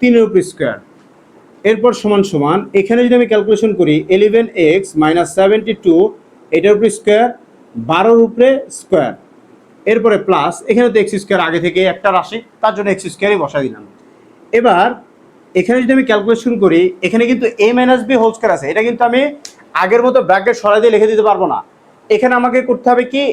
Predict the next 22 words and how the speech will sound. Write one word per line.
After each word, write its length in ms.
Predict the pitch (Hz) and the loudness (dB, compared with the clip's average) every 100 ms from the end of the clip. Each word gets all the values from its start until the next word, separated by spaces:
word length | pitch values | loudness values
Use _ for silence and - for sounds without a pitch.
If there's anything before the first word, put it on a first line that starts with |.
| - | -2
a 40 | 208 | 0
মাইনাস 200 | 240 247 233 | 2 0 0
b 20 | 233 | 0
হোল 100 | 226 | 0
স্কয়ারের 220 | 240 151 247 | -2 -2 -4
সূত্র। 200 | 240 139 101 _ _ _ _ | -4 -10 -12 _ _ _ _
তাহলে 160 | 190 202 190 | -2 0 2
a 20 | 190 | 2
মাইনাস 200 | 226 240 233 | 2 2 2
b 20 | 226 | 0
হোল 80 | 226 | 2
স্কয়ারের 200 | 247 226 | -2 0
সূত্র 160 | 233 226 214 | -2 -2 0
কি? 100 | 247 262 - - _ _ - | 0 -2 -6 -20 _ _ -6
ফোর 320 | 202 220 240 - 202 180 | 0 2 2 0 0 2
এক্স 160 | 185 196 208 | 2 0 -6
স্কয়ার 380 | - 180 147 175 233 - _ _ _ - | -2 0 2 0 -2 -8 _ _ _ -4
মাইনাস 520 | 139 208 202 160 190 - - | 0 2 2 0 -2 -6 -2
টু 120 | 233 233 - 208 | 2 2 2 0
into 300 | - 156 160 202 - _ _ - | 0 2 2 0 -4 _ _ -4
four 220 | 220 240 226 196 160 | 0 2 2 0 0
x 20 | 185 | 0